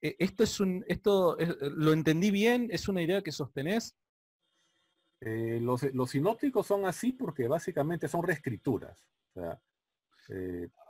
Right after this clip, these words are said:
Speaker 2: el Evangelio de Marcos originalmente tenía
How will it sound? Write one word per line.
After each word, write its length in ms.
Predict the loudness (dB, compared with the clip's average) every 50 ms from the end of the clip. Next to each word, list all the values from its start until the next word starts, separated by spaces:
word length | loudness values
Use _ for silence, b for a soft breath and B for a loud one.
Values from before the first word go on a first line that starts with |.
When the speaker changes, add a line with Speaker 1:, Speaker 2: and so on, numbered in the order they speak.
| -20 -20 _ _ _ _ _
Speaker 2:
el 160 | -6 -4 -2
Evangelio 480 | 0 0 0 0 0 -2 -2 2 2 2
de 140 | 4 2 2
Marcos 500 | 2 2 2 2 0 0 -4 -4 -4 -2
originalmente 720 | -4 -4 -4 -4 -2 0 0 0 2 0 0 -2 -2 -2
tenía 560 | -2 -2 -2 -2 0 0 0 0 0 -2 -4